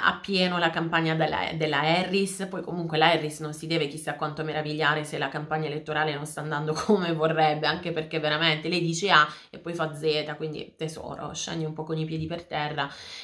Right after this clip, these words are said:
eh, perché tra quello che dici e quello che fai c'è di mezzo un oceano infinito di, eh, cavolate. Non lo so, voi che cosa ne pensate? Gli Obama avranno finalmente un'influenza positiva sulla sua campagna oppure no? E poi comunque, a parte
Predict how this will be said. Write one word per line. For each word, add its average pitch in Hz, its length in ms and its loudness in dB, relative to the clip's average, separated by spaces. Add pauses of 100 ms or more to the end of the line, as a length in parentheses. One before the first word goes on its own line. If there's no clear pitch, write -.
eh, 143 380 -2
perché 147 280 -4
tra 160 140 -6
quello 160 220 2
che 156 160 -2
dici 156 300 0
e 151 80 -2
quello 151 200 -2
che 175 140 -4
fai 143 280 0
c'è 143 120 -4
di 156 120 -4
mezzo 143 600 0
un 156 80 0
oceano 156 320 0
infinito 151 540 -4
di, 135 240 -4 (280)
eh, 143 200 -6
cavolate. 143 800 -2 (180)
Non 247 140 0
lo 277 60 6
so, 214 160 6
voi 226 120 4
che 247 140 0
cosa 190 240 -2
ne 180 140 0
pensate? 160 600 0
Gli 170 80 -2
Obama 214 420 6
avranno 180 420 4
finalmente 160 580 -2
un'influenza 165 600 -2
positiva 170 600 2
sulla 165 240 -2
sua 165 100 -2
campagna 208 520 2
oppure 156 360 -2
no? 147 300 2 (320)
E 202 100 -6
poi 254 180 4
comunque, 196 440 2
a 156 40 0
parte 196 640 2